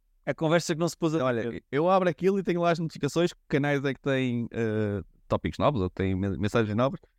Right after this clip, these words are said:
Speaker 2: E o do anime, eu, tipo, eu não vou lá abrir esta porta, depois vou abrir e vão estar lá setenta e seis mensagens e eu não, não vou meter. Mas os outros canais, eh, eh,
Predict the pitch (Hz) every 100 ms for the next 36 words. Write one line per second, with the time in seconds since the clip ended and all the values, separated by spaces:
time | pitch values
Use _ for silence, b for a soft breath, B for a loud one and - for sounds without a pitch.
0 | _ - 131 135 127 131 135 127 120 139
1 | 165 160 143 120 123 110 98 120 120 -
2 | 127 135 120 131 123 131 123 117 - 131
3 | 123 131 120 107 - 117 117 113 113 104
4 | 98 92 107 95 85 - - _ _ _
5 | _ _ - 127 131 139 - 139 135 156
6 | 156 - 127 113 117 104